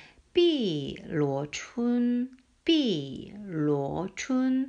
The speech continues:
아, 성조 맞는지 모르겠네요. 그래서 벽라춘은, 어, 이, 이 차도 녹차의 계열인데, 우선 조금 이렇게 天府名茶, 还有那个, 아,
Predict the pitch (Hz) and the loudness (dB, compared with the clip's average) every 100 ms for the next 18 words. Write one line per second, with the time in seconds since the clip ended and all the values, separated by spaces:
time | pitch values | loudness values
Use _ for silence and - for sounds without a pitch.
0 | 262 160 - 349 415 254 143 214 262 165 | -6 -10 -6 -4 -2 -2 -2 -2 0 -2
1 | 151 202 220 160 151 214 240 - - - | -2 0 0 0 -2 -4 -8 -14 -14 -6
2 | 214 - 185 208 302 349 - - 208 262 | -6 0 2 2 2 -2 -2 0 2 2
3 | 285 190 139 - - - - - 170 165 | 0 -2 -4 -12 -18 -18 -16 -4 -2 0
4 | 160 156 - 165 170 - 220 220 - 320 | -2 -4 -6 -4 -4 -2 -2 -2 -2 0
5 | 320 208 175 170 - _ - - 381 370 | 2 0 0 -2 -4 _ -10 0 2 2
6 | 320 254 233 170 160 151 143 196 233 170 | 0 -2 -4 -2 0 0 -2 -2 -2 -2
7 | 170 202 208 214 - - - 349 381 262 | -2 0 0 -2 -16 -20 -8 -4 -2 -2
8 | 196 202 190 185 - 339 330 381 330 214 | -4 -2 0 0 -2 -4 -2 0 2 2
9 | 185 240 - 143 160 208 254 - - - | 2 -2 -4 -4 0 0 -2 -10 -16 -12
10 | - 190 214 220 214 208 202 - - - | 0 2 2 2 2 0 -2 -8 -18 -6
11 | 185 180 170 160 | -2 0 0 -4